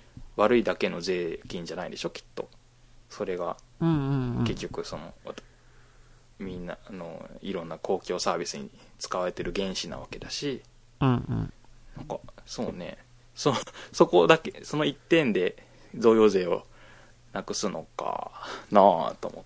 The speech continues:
Speaker 1: た。
Speaker 2: ああ、ああ。なんかね。
Speaker 1: うん。
Speaker 2: まあ、そうよ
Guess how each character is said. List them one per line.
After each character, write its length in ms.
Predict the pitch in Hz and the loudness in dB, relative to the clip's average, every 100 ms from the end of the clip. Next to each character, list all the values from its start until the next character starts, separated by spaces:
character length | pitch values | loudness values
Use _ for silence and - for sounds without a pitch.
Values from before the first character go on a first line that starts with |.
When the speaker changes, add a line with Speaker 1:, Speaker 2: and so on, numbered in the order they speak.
| - | -16
Speaker 1:
た。 80 | - | -6
Speaker 2:
あ 80 | 127 | -2
あ、 160 | 117 113 | -2 -4
あ 60 | - | -8
あ。 320 | 110 131 - - - | -12 -12 -20 -20 -8
な 80 | 240 | -6
ん 20 | |
か 200 | 247 - | -4 -4
ね。 240 | 123 165 - - - - | -2 -4 -4 -10 -8 0
Speaker 1:
う 80 | |
ん。 260 | 190 - - - - - - - - - - - - - - - - - - - | 0 0 -6 -12 -20 -20 -20 -20 -20 -20 -20 -20 -20 -20 -20 -20 -20 -20 -20 -8
Speaker 2:
ま 280 | 135 110 - | -6 -6 -8
あ、 40 | - | -12
そ 220 | - | -8
う 20 | |
よ 60 | 123 | -8